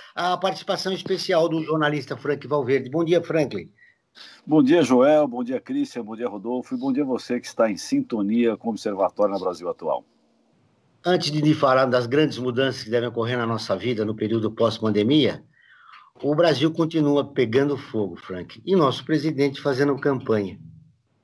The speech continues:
Speaker 2: É verdade, é verdade. Aliás, ele está em campanha desde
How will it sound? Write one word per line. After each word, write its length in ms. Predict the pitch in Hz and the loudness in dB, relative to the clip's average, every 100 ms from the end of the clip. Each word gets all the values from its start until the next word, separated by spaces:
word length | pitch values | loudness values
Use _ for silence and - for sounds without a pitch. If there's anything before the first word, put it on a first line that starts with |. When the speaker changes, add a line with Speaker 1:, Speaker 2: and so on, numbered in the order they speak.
| _ _ _ _ _ _ - | _ _ _ _ _ _ -2
Speaker 2:
É 80 | |
verdade, 540 | 120 151 127 117 95 101 | 2 2 4 2 2 -2
é 40 | |
verdade. 180 | 113 123 | 0 2
Aliás, 260 | 175 170 - | 4 2 2
ele 120 | 175 | 0
está 280 | 151 180 190 | 0 0 0
em 80 | |
campanha 480 | 170 151 - 143 170 | 0 -2 -2 -6 -4
desde 720 | 117 131 170 139 147 131 110 | -4 -4 -4 0 0 2 -2